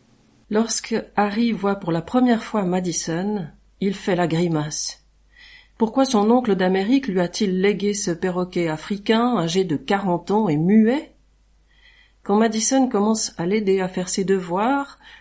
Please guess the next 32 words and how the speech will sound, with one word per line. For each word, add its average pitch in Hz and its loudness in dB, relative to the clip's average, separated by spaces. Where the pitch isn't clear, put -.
confie 196 0
à 156 2
sa 170 -2
mère 180 -2
le 156 0
secret 175 -4
de 147 -4
succulents 175 -2
gâteaux 170 -2
et 208 2
fait 226 2
faire 240 0
à 190 0
son 190 0
père 240 0
de 175 -2
formidables 202 2
progrès 185 -2
au 175 0
mot 180 2
croisé, 156 -4
Harry 214 2
a 156 0
la 156 0
réponse. 170 -2
Madison 165 2
est 180 -4
extraordinaire 196 -2
et 196 4
loin 269 6
d'être 196 2
muet. 220 2